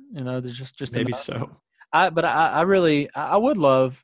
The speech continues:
Speaker 1: I don't want a T V show or anything like this. Maybe a mini story, a mini book or something. I would love to know more of Snape's backstory, m-, more of his rise. I, I do think, again, I don't want a T V show,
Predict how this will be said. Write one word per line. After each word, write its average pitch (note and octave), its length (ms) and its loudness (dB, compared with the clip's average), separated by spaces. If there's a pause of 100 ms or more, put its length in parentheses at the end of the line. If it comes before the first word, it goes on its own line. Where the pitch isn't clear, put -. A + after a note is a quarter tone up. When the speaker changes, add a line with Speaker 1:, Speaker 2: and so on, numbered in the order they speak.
Speaker 1:
I D#3 80 -2
don't D#3 100 -2
want C#3 120 -2
a - 20 -10
T B2 160 -6
V A2+ 80 -2
show G#2 180 -4
or G2+ 100 -6
anything G2 280 -10
like F#2+ 160 -12
this. G2+ 240 -12
Maybe B2 200 -4
a A2 40 -4
mini A2+ 260 -6
story, A#2+ 460 -4
a A#2+ 40 -4
mini A#2 200 -4
book A#2 260 -4
or B2 60 -12
something. B2+ 260 -6
I G3 60 0
would B3 120 -4
love D#3 180 2
to B2+ 60 -8
know G#2 120 -6
more G2+ 140 -4
of F#2+ 120 -10
Snape's F#2+ 300 -10
backstory, F#2+ 560 -10
m-, G3+ 120 -8 (240)
more A#2 240 -4
of G#2+ 80 -6
his G#2+ 160 -8
rise. G2+ 400 -6 (360)
I, B2+ 200 0
I C3 100 -2
do C3+ 180 0
think, A#2 280 -2 (240)
again, A#2+ 260 -2
I B2 60 2
don't A#2+ 180 -2
want A2+ 180 -2
a - 20 -6
T A#2 140 -6
V A#2+ 80 -4
show, A#2 420 -2